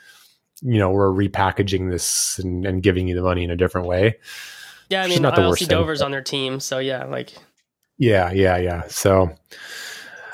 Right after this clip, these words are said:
Speaker 1: um, yeah, so that's kinda what happened. So I guess, do you wanna start with the structure? Like, what do you think of that, just reading as you catch up?
Speaker 2: It just sounds like, well, they're being very dodgy as well about, like, how much money was spent on this, and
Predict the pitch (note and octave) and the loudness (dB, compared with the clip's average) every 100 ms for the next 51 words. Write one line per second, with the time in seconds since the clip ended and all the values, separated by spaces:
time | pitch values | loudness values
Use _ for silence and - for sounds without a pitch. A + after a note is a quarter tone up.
0 | - - A#2 A#2 A#2 A2+ A2 F#2+ - D3 | -20 -2 2 4 6 6 4 2 -4 0
1 | F#3+ B2 D3 F3 F#3+ - F3+ D3+ A#2 B2+ | 0 2 2 2 2 2 2 2 2 0
2 | - F#2 - C3+ B2 A#2 A2+ A2 A2 D3+ | 0 -4 0 2 2 2 -2 -4 0 0
3 | - - - - - _ _ _ _ _ | 0 -2 -4 -4 -8 _ _ _ _ _
4 | _ A#2 B2+ A#2+ B2+ F3 F3 D3 F#3+ F#3 | _ 2 4 4 2 2 2 2 2 4
5 | G#3 G#3+ C3 C3 D3 D#3+ - - G#2+ G#2 | 4 4 4 4 4 4 2 2 2 2
6 | F#2+ F#2+ F#2 G#2+ - G#2 G2+ G2 G2 G2 | 2 2 2 -2 0 0 0 0 -2 0
7 | G#2 F#2+ F#2+ - G#2+ G2+ - _ _ _ | 2 2 2 0 0 0 -4 _ _ _
8 | _ _ _ _ _ _ _ _ _ _ | _ _ _ _ _ _ _ _ _ _
9 | - - - - _ _ - A#2+ C#3+ G3+ | -18 -14 -14 -18 _ _ -10 -6 -2 -2
10 | - C#4 - - - _ _ _ _ _ | 0 0 -2 -4 -10 _ _ _ _ _
11 | - - - G3 G3+ G3+ F#3+ D#3+ D3+ G3 | -8 -4 -2 0 0 -2 -2 -4 -2 -2
12 | G#3 D4+ C#4+ G3+ E3 D#3 D#3 D3 C#3 C3+ | -2 -2 -2 -2 -2 -2 -2 -4 -6 -4
13 | C#3 C3+ C3+ C3 B2+ - - D3+ D#3 D3 | -4 -2 -4 -4 -6 -8 -6 -2 -2 -2
14 | D3 C#3+ C#3+ C#3+ - D3 C#3 C3+ C3+ - | -4 -4 -2 -4 -2 -2 0 -2 -2 -4
15 | - C3+ C3 B2 | -4 -6 -6 -10